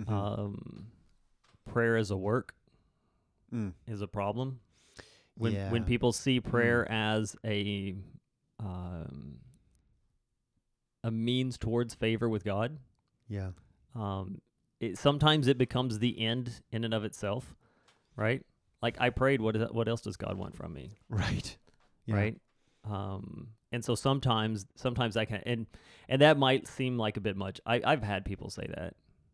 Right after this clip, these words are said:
Speaker 2: right? Like, "Well, I, I prayed. That's, that's all God wants from me." Um, and so, so that prayer is in and of itself a work, or, uh,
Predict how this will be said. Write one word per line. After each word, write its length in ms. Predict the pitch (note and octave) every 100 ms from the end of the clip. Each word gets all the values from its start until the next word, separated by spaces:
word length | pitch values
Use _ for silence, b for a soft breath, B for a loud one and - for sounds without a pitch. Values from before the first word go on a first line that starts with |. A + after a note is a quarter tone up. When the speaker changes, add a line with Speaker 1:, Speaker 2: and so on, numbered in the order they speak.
| _ -
Speaker 2:
right? 240 | F#2+ F#2+ F2+
Like, 140 | -
"Well, 240 | F3 E3+ G#2
I, 60 | C#3
I 40 |
prayed. 320 | A#2+ F2+ F2+
That's, 280 | G2 A2 - _ _ _ _ _ _
that's 180 | - A2
all 100 | G2+
God 220 | F#2 F#2
wants 200 | F2+ F2+
from 180 | - F#2
me." 160 | F#2 G#2 b b b b b b b - -
Um, 600 | G2+ G2 F#2+ F#2 - - - - _ _ _ _ _ -
and 140 | B2+
so, 400 | A#2+ C#3 C3 A#2+ -
so 280 | - B2 G#2 - -
that 360 | A2+ A#2 A2+
prayer 340 | - B2 A#2+ A#2+
is 400 | B2 B2 A#2 G2+ -
in 140 | A#2+
and 100 | A#2
of 120 | A2 G#2
itself 420 | - G#2 G#2 -
a 80 | G#2+
work, 460 | G2 F#2+ G2 A2 - _ _ _ _
or, 440 | A#2+ A#2+ A#2+ A#2 b b b b b -
uh, 280 | G#2+ G2+